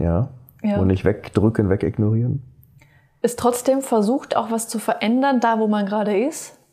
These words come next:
Speaker 1: Mhm.
Speaker 2: Ähm, zum Beispiel, indem man eine neue Tätigkeit, eine neue, neue Rolle hin-,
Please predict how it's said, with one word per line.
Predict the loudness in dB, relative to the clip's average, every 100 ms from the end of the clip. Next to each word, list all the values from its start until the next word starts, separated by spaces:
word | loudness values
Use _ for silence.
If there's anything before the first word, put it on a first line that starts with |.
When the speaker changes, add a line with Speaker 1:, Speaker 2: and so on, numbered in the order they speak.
| -2
Speaker 1:
Mhm. |
Speaker 2:
Ähm, | 2 2 0 -4 -10 _ _
zum | -4 0 2
Beispiel, | 2 0 -2 -2 0 0
indem | 0 0 0
man | 0 0 -2 -4 -10 -18 -20 -20 _ _ _ -20 -20 -8 -2
eine | 0
neue | 2 2
Tätigkeit, | 0 -2 -2 -2 0
eine | 2
neue, | 2 2 2
neue | 0 0 0
Rolle | 2 2 2
hin-, | 2 0